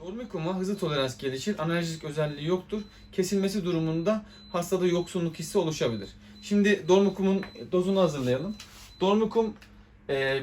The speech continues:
birebir doz hazırlandığı için C C saatten açılabilir. Pump videomuzda da bahsetmiştik. Ama ben şimdi, e, miligram saat dozundan açacağım size.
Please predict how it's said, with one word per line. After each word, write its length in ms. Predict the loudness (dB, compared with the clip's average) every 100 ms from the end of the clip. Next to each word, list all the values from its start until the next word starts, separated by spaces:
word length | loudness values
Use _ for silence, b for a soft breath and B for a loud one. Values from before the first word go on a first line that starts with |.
| 0
birebir 560 | 2 2 0 -2 -2 -2
doz 160 | 0
hazırlandığı 540 | 2 2 4 6 4 2
için 280 | 0 -2
C 200 | -2 0
C 120 | 0 2
saatten 360 | 4 4 4
açılabilir. 460 | 2 2 2 0 0
Pump 220 | 0 0
videomuzda 340 | 0 0 0
da 120 | 0 0
bahsetmiştik. 600 | -2 -2 -4 -4 -6 -10 B B 0
Ama 240 | 4 6
ben 120 | 6
şimdi, 440 | 6 4 4 4 2 B B B 6
e, 300 | 10 12 10
miligram 480 | 8 4 4 4 6
saat 320 | 6 6 6
dozundan 340 | 2 4 0
açacağım 380 | 0 -2 -2 -2
size. 320 | -2 -2 -4